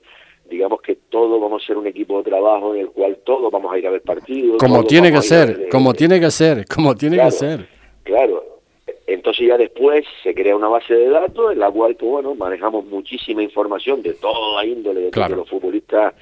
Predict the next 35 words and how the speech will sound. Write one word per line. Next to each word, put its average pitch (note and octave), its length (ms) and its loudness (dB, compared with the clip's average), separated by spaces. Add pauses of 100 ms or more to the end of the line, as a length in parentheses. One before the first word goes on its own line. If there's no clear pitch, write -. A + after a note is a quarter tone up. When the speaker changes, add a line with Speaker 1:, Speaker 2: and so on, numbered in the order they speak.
(460)
Speaker 1:
seleccionables A#2+ 680 2
y, F#2+ 440 -2
y, C#2+ 600 -16 (360)
y - 60 -20
claro, - 280 0
y F3 100 -2
después, A2 520 0
eh, F#2+ 400 -2
eh, F2 400 -2 (100)
es, G2 180 -2 (200)
es G2+ 120 -2
un C3 140 -8
seguimiento, C#3+ 640 -6
después E2+ 340 -8
Speaker 2:
Ujú. G#2 120 -12
Speaker 1:
no A#2 140 -2
deja B2 180 -2
de A#2 60 -8
ser - 180 -12
un B2+ 80 -14
seguimiento, F#2 580 -8
¿no? B2 120 -4
Speaker 2:
Ujú, G2 120 -6
Speaker 1:
De F2 140 -8
ver F#2 260 -8
Speaker 2:
ujú. G2+ 40 -8
Speaker 1:
un - 60 -12
poquito F#2+ 220 -6
el E2+ 80 -8
día E2+ 140 -4
a - 20 -4
día, B2 260 4
ver G2+ 260 0
Speaker 2:
Ujú. F#2+ 100 -14 (440)
Speaker 1:
Las, F#2+ 300 -4